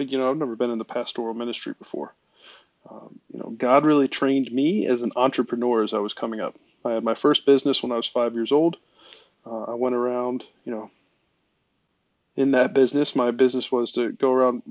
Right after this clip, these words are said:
just finding stones that I thought were pretty on the ground, uh, and I painted them and sold them door to door. So I even had a top customer list that I would continue to sell to, all those <laughs> types of things that, uh,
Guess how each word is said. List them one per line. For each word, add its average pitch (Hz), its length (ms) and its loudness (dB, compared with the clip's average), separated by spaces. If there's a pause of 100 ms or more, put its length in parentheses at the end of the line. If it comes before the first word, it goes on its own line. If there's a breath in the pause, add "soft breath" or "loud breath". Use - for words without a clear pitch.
(120)
just - 180 -4
finding 139 280 2
stones 139 440 0
that 117 120 0
I 117 80 2
thought 117 220 0
were 117 80 -2
pretty - 400 -8
on 113 100 -6
the 117 80 -8
ground, 120 340 -4 (540 loud breath)
uh, 110 120 -12
and 110 180 -8
I 113 60 -6
painted 127 380 -2
them 101 220 -8
and - 120 -12
sold 127 240 -2
them 113 160 -4
door 117 160 -2
to 113 80 -6
door. 110 320 -4
So 117 260 -4 (500 loud breath)
I 117 60 -4
even 117 160 -2
had 120 140 -4
a 113 60 -4
top - 300 0
customer 127 440 0
list 123 460 -2 (520)
that 123 100 -2
I 123 40 6
would 120 160 2
continue 127 400 0
to 117 80 0
sell 139 240 4
to, 139 220 -2 (420 loud breath)
all 165 100 10
those 151 180 8
<laughs> - 0 -
types - 380 4
of 156 100 -4
things 156 320 6
that, 131 240 6
uh, 123 420 4